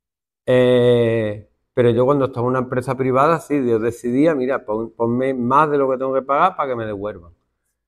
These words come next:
Entonces cobraba un poquito menos, pero luego no tenía que pagar y me devolvían, yo qué sé, muy poco, trescientos euros en junio, pero bueno, algo era. Pues eso lo tenéis que ir pensando. Y nadie os lo ha explicado. Y yo,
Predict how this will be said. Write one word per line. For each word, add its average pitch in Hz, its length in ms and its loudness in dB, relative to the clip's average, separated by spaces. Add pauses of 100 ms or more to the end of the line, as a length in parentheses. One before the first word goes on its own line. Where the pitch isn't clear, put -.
(140)
Entonces 123 200 0
cobraba 107 280 0
un 117 140 -2
poquito 131 340 0
menos, 196 400 2
pero 123 200 2
luego 113 180 2
no 123 160 -2
tenía 110 240 -4
que 107 100 -4
pagar 139 380 -4
y - 40 -10
me 120 120 -10
devolvían, 107 680 -12
yo 107 160 -12
qué 120 100 -14
sé, 117 60 -18
muy 110 160 -10
poco, 135 340 -8
trescientos 101 480 -10
euros 117 480 0
en 120 100 -6
junio, 156 320 -6
pero 87 180 -12
bueno, 120 280 -10
algo 113 320 -6
era. 120 220 -4 (2250)
Pues 123 160 2
eso 143 100 0
lo 151 120 2
tenéis 127 260 0
que - 80 -4
ir 110 60 -2
pensando. 101 420 -2
Y 95 60 -4
nadie 123 320 2
os 196 80 4
lo 190 80 4
ha 190 40 4
explicado. 202 680 -2
Y 98 160 -8
yo, - 80 -14